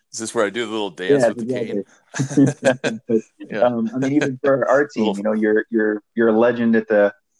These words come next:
Speaker 2: sales meetings 'cause you always take the time to bring 'em a little treat, or you used to, you know, back when we could do these sorts of things, you know, sometimes you just show up to hang out and, and, and, you know,
Speaker 1: Mm-hmm.
Speaker 2: taste some wines. And it was always really, it's always been really refreshing for me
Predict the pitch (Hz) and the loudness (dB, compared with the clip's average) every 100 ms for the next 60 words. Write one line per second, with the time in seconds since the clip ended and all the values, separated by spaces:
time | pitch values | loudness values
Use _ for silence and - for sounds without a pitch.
0 | _ - 160 151 131 123 120 113 113 107 | _ 0 4 4 4 2 2 2 0 2
1 | 117 117 113 110 113 113 113 113 110 107 | 4 4 2 0 -4 -4 -2 2 2 2
2 | 104 104 _ _ _ _ _ _ - 117 | 0 0 _ _ _ _ _ _ -4 0
3 | 120 113 113 110 - 123 117 104 101 - | 2 4 4 2 2 2 4 4 2 2
4 | 113 117 127 123 120 113 117 101 98 117 | 4 4 2 4 2 4 2 0 0 0
5 | 110 113 107 110 110 143 110 107 - 101 | 0 -2 -4 -4 -4 -2 -4 -6 -10 -8
6 | 104 110 - 107 107 117 120 113 117 117 | -6 -6 -6 -6 -4 -2 -2 0 -2 -4
7 | - 117 120 - 120 120 123 143 - 110 | -4 -2 -2 -4 -4 0 0 0 -2 -4
8 | 101 - 113 101 104 _ _ _ _ 110 | -6 -4 -4 -4 -6 _ _ _ _ -4
9 | 104 104 - _ - 104 107 117 113 113 | -2 -2 -4 _ -4 -2 0 0 2 4
10 | 113 123 113 107 107 113 107 117 113 104 | 4 4 2 2 0 0 0 2 2 0
11 | 110 104 101 - - 113 123 139 127 113 | -2 -2 -4 -10 -14 -4 2 2 2 0
12 | 120 117 110 101 117 107 110 113 110 110 | -2 0 -2 -2 -2 -2 -4 -2 2 2
13 | 104 | 0